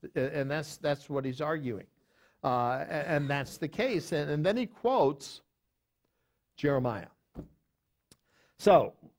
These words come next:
let's consider Jeremiah's comments for a second.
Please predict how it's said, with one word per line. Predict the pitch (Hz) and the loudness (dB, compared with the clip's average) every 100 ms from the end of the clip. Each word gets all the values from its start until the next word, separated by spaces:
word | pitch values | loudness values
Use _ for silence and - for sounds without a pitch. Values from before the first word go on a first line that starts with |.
| _ | _
let's | 165 185 - | -2 -2 -2
consider | 208 180 - 175 147 131 - 113 | -4 -4 0 2 2 0 -6 -10
Jeremiah's | 127 139 135 135 135 131 123 110 - - _ _ _ _ _ _ _ | -2 0 2 0 0 0 0 -2 -10 -20 _ _ _ _ _ _ _
comments | 143 123 104 - | -4 -4 -8 -14
for | - 107 | -10 -8
a | |
second. | 87 104 - | -6 -10 -12